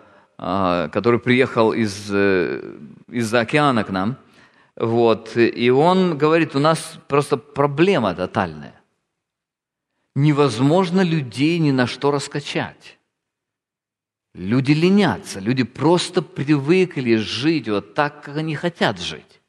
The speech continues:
Он меня попросил: «Не могли бы вы подготовить и сделать хорошую проповедь или несколько проповедей о том,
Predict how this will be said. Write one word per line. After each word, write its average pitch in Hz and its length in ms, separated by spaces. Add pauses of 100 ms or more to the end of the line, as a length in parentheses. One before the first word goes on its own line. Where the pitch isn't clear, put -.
(1600)
Он 160 180
меня 220 160
попросил: 190 460
«Не 139 100
могли 156 300
бы 202 160
вы 139 280 (440)
подготовить 139 600
и 120 60
сделать 143 760
хорошую 147 540
проповедь 117 640
или 104 140
несколько 131 580
проповедей 95 480
о 101 60
том, 135 260